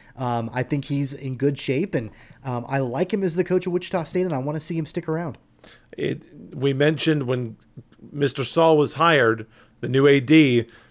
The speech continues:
Speaker 2: Isaac Brown's not his guy. And you know as well as I do that while, you know, we're talking about this, I don't think that we're the ones suggesting that he, you know, should be replaced
Speaker 1: No.
Speaker 2: or will be replaced. But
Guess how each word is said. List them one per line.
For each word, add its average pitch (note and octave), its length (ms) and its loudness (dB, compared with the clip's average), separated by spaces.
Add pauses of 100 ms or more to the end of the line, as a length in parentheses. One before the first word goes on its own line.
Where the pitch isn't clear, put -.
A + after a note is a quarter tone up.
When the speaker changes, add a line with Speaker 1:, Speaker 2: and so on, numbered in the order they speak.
(160)
Speaker 2:
Isaac A2+ 380 0
Brown's C#3 380 2
not C#3+ 240 4
his D3 220 4
guy. C3 460 4 (380)
And A#2 460 0
you C3 120 2
know D3 360 4 (320)
as C3+ 140 2
well D#3+ 120 6
as B2+ 140 4
I D#3 180 6
do B2+ 220 2
that B2 260 2
while, B2+ 520 6
you B2+ 100 -2
know, B2 100 2
we're A#2 160 4
talking C#3+ 460 2
about A#2 300 4
this, A#2 200 4
I B2+ 60 2
don't C3 120 4
think C3 140 -2
that A#2+ 140 2
we're C3 200 4
the C#3 80 4
ones A#2+ 240 -2
suggesting A#2+ 600 -2
that A2+ 180 2
he, B2 460 -4 (260)
you A2+ 80 -4
know, G#2+ 160 0
should D3+ 280 0
be D3+ 100 4
replaced C#3 580 4
Speaker 1:
No. A#2 140 2
Speaker 2:
or G2+ 80 0
will C3 240 2
be C#3 120 0
replaced. C3+ 720 2
But A#2+ 300 4